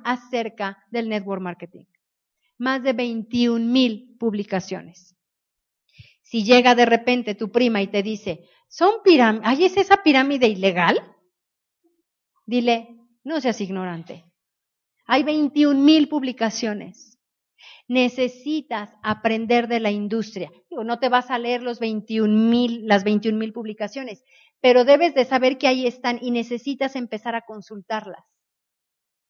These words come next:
No de cualquier industria se ha, ha habido una publicación tan masiva.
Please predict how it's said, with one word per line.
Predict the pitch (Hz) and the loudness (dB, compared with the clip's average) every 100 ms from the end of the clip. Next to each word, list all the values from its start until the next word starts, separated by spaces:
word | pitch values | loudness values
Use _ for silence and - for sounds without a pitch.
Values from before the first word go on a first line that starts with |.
| _ - | _ -2
No | 254 311 | 4 4
de | 330 339 | 4 2
cualquier | - 262 - 285 | 0 -4 -4 -8
industria | 269 254 240 294 - 233 | -6 -6 -4 -6 -4 -4
se | 240 | 0
ha, | 240 233 220 | 0 -2 -6
ha | 220 | -4
habido | 240 247 254 | -4 -2 -2
una | 247 247 | -2 -6
publicación | 247 214 214 214 220 240 240 | -8 -12 -8 -8 -6 -8 -4
tan | 226 220 | -6 -6
masiva. | 196 190 254 233 | -10 -10 -4 -2